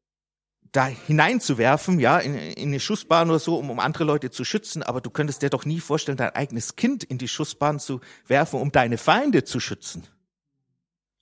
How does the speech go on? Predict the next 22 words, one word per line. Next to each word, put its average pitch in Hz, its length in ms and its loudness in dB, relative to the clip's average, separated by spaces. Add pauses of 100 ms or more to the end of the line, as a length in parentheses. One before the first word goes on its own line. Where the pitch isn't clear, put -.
Aber 113 160 -6
das 147 240 -6
ist - 160 -10
die 120 40 -8
Liebe 123 300 -8
Gottes. - 560 -10 (420)
So 156 160 4
groß 165 680 2
ist - 420 -2 (160)
seine 127 680 0 (260)
Liebe, 110 440 -4
ja. 95 280 -10 (1600)
Er 120 140 2
hat 131 140 0
seinen 117 260 -4
eigenen 127 460 -4
Sohn, 139 280 -6
sein 107 160 -4
Liebstes, 123 600 -8
sein 101 200 -6
Kostbarstes - 840 -8
hingegeben, 131 880 -10